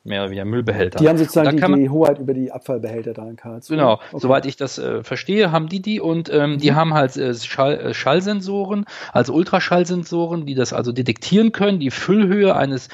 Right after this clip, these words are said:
Speaker 1: solchen Müllbehälters und dann wird nicht immer jeden Tag oder dergleichen oder in gewissen Abständen jemand, äh,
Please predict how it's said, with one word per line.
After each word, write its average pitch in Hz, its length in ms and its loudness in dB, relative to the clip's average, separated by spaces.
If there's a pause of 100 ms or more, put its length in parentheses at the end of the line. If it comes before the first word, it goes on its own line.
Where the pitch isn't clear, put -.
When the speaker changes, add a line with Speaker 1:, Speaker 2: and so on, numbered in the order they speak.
(140)
Speaker 1:
solchen 131 300 -4
Müllbehälters 185 720 2 (240)
und 139 160 -2
dann 160 160 4
wird 170 160 0
nicht 170 160 -6
immer 160 160 -2
jeden 143 340 0
Tag 143 320 2
oder 139 300 0
dergleichen 127 500 0
oder 123 80 -4
in 120 80 -10
gewissen 127 200 -10
Abständen 135 340 -4
jemand, 123 320 -6
äh, 113 320 0